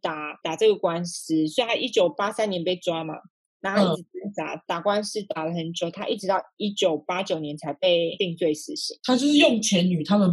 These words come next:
Speaker 2: 搏这样。
Speaker 1: 对，而且他应该后来也是上诉很多次，因为实际上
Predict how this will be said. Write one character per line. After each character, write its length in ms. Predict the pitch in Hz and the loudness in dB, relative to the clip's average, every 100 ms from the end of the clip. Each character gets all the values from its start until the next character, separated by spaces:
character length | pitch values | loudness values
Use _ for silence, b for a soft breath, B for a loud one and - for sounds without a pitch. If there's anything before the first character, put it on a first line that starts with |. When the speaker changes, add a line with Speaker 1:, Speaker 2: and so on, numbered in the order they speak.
| 160 | 2
Speaker 2:
搏 300 | 135 131 139 | -4 -2 -2
这 120 | 147 165 | 0 -2
样。 180 | 147 135 | -2 2
Speaker 1:
对， 120 | 220 | 4
而 140 | 190 226 | 6 4
且 160 | 208 | 2
他 180 | 208 214 | 0 -2
应 80 | 240 | -4
该 100 | 240 | -2
后 140 | 269 | 0
来 100 | 202 | 0
也 80 | 165 | -2
是 120 | 175 | -4
上 220 | 208 190 | -4 -4
诉 280 | 185 - 196 | -4 -2 -2
很 140 | 160 151 | -2 -2
多 160 | 165 | -4
次， 240 | 170 - 151 - | -4 -6 -6 -6
因 120 | 254 311 | 2 2
为 60 | - | 2
实 60 | |
际 160 | 247 262 - | 0 -4 -4
上 180 | 247 | -4